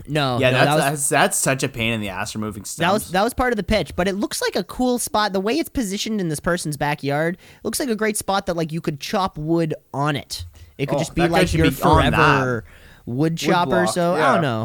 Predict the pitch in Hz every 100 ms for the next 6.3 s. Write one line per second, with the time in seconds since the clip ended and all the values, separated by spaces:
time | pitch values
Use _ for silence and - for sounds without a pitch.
0 | 123 135 135 131 131 160 190 226 220 196
1 | 175 156 - 185 170 160 151 151 147 139
2 | 139 139 131 127 123 127 127 - 117 110
3 | 110 107 101 - - 113 110 104 104 104
4 | 110 107 107 101 104 113 98 95 - -
5 | 110 - _ _ - - - _ _ 110
6 | 110 113